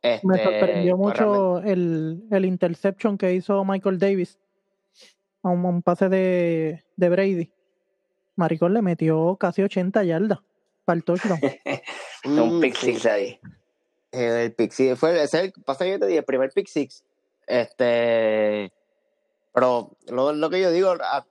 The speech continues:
Speaker 2: hace tres, cuatro años ese pase no hubiese sido pick six. Lo que pasa es que obviamente, pues, la bola tardó un poquito más en llegar ahora, pero en verdad Tom Brady lo hizo bien. Ellos empezaron medio, o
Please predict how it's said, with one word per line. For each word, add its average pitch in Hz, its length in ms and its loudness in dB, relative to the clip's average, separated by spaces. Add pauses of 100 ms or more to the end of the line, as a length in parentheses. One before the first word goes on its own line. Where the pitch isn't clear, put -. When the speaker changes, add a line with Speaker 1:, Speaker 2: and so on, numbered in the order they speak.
Speaker 2:
hace 127 280 -6 (120)
tres, 165 280 -2
cuatro 170 300 -2
años 156 180 -2
ese 135 140 -4
pase 123 240 -4
no 120 80 -2
hubiese 110 240 -4
sido 107 160 -2
pick 101 120 -4
six. - 360 -8
Lo 101 80 4
que 101 100 4
pasa 101 200 -2
es - 60 -10
que - 80 0
obviamente, 120 440 0
pues, 127 300 0 (400)
la 127 180 0
bola 113 240 0
tardó 120 180 -2
un 117 80 -6
poquito 120 240 -2
más 120 140 -2
en 117 100 -4
llegar 110 240 0
ahora, 139 340 0
pero 107 300 -8 (600)
en 113 100 -2
verdad 107 220 2
Tom 127 180 0
Brady 139 260 2
lo 143 60 2
hizo 151 220 0
bien. 123 240 -4 (280)
Ellos 120 260 0
empezaron 165 420 0
medio, 160 320 2
o 135 1200 0